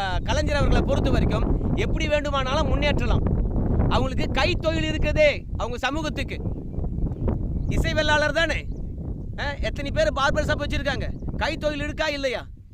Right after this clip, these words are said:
இல்ல, அவங்க மேளவாத்தியங்கள், நாயனங்கள் ஊதுறாங்களா இல்லையா? கைத்தொழில் இருக்கா இல்லையா? ஆனா, இந்த டாக்டர் ராமதாஸுடைய சமூகத்துக்கு டைனி கார்டு, குடிக்கிறது, அவ்வளவுதான். இப்போ நம்ம முதலமைச்சரை பொறுத்த வரைக்கும்,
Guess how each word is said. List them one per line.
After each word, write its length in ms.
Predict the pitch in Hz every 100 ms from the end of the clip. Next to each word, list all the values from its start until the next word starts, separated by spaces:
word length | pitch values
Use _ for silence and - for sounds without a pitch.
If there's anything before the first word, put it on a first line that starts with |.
| - - - -
இல்ல, 260 | 226 302 277
அவங்க 580 | 240 220 196 226 247 - - -
மேளவாத்தியங்கள், 840 | 185 311 311 285 294 269 233 247 254
நாயனங்கள் 640 | 185 226 302 285 262 196 - - - -
ஊதுறாங்களா 480 | 202 285 285 302 320
இல்லையா? 320 | 277 220 147 - - - -
கைத்தொழில் 420 | 208 294 302 294
இருக்கா 220 | 285 294 302
இல்லையா? 300 | 233 175 127 - - - - - - -
ஆனா, 520 | 202 247 233 240 240 - - - - -
இந்த 180 | 185 214
டாக்டர் 320 | 196 240 254
ராமதாஸுடைய 500 | 233 277 294 285 262
சமூகத்துக்கு 680 | 247 247 285 269 262 254 254 208 - - -
டைனி 240 | 214 302 269
கார்டு, 280 | 247 214 254 - - - -
குடிக்கிறது, 540 | 294 320 277 220 202 220 190
அவ்வளவுதான். 380 | 233 269 254 180 - - - - - - - - - 180
இப்போ 180 | 202 247 269 226
நம்ம 140 | 220 220
முதலமைச்சரை 440 | 277 285 269 262 226
பொறுத்த 200 | 277 262
வரைக்கும், 300 | 262 277 262